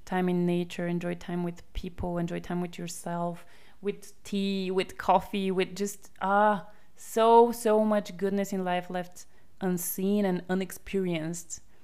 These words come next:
if we just rush from one task to another. And I think I'm saying that for myself too, to remind myself all of the lessons. I'm really sorry for the chaotic episode. I hope that you could still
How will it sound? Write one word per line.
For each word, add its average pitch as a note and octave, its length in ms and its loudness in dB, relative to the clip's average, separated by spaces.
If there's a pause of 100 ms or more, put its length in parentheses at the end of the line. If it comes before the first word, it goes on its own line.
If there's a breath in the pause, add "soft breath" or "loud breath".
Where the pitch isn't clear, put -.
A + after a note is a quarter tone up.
(340 soft breath)
if - 240 -6
we F#3+ 80 0
just F3 360 -4
rush F3+ 200 -2
from F3+ 240 -2
one F3 200 0
task E3+ 320 -6
to F3 120 -6
another. E3 500 -4 (1500)
And G3+ 140 2
I G#3 80 4
think A#3 240 2
I'm G3 100 0
saying F3 320 -4
that E3 360 -6 (220)
for F3+ 180 0
myself - 500 -6
too, G#3 280 -8 (140)
to - 120 -8
remind F3 340 -2
myself E3+ 540 -6
all F3+ 160 -2
of F3 100 -8
the E3+ 60 -8
lessons. E3+ 500 -8 (840 soft breath)
I'm G3+ 200 -2
really A3+ 220 2
sorry A3+ 260 4
for G#3+ 160 2
the G#3 60 2
chaotic G3+ 600 0
episode. F3 600 0 (260)
I F3+ 140 -2
hope F#3 320 -2
that F#3 260 -6
you F3+ 200 -6
could F#3+ 240 0
still F3 500 -2